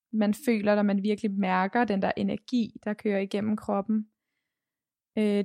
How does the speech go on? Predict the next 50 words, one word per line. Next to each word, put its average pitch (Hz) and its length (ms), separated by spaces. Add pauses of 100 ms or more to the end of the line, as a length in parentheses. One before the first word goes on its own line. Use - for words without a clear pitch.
det, 208 180 (180)
man 208 160
kan 208 100
også, 202 360
man, 208 220 (160)
det 220 120
hedder 208 240
sådan 196 320
chi-energi, 226 880
så - 180
det 214 40
er 208 60
sådan 214 240
opadgående 214 760
energi, 214 420
som 214 260
kan 214 200
føles 214 300
nærmest 202 340
sådan 214 300
boblende 220 540
i 208 40
kroppen, 214 520 (400)
hvis 226 120
den 220 140
sådan 208 260
virkelig 220 320
får 208 80
lov 202 180
til 220 120
at 214 100
flyde 214 280
frit. 220 320 (240)
Altså - 160
sådan, 214 180
som 214 160
om 214 160
der 214 80
er 202 60
dansk 208 380
vand 214 200
i 214 40
kroppen, 214 420
<laughs> 226 40
eller 226 140
et 220 80
eller 202 160
andet, 214 200
ikke? - 1080
Øhm, 202 720